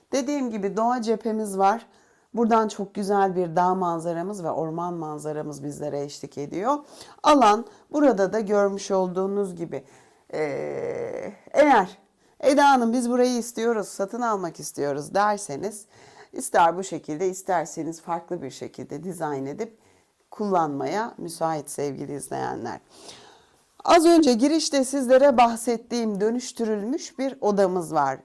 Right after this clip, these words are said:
Üçüncü odamız. Balkon alanı kapatılmış, ekstra geniş, kocaman bir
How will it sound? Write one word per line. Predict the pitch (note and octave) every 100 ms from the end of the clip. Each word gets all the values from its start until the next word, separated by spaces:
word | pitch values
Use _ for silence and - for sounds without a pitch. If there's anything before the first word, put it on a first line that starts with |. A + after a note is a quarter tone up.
| _
Üçüncü | - F3+ F#3 F3+ F3+
odamız. | D#3+ D3+ D#3 C#3+ C3+ - -
Balkon | F#3 G3 G3+ G3+
alanı | F3+ D#3 C#3+
kapatılmış, | - G3 G#3+ G#3 G#3+ G#3 C4 - - _ _ -
ekstra | F3+ - - C#3 F#3 G#3+
geniş, | - D3+ E3 E3+ -
kocaman | D#3+ E3+ D#3 D3 D3+
bir | A#3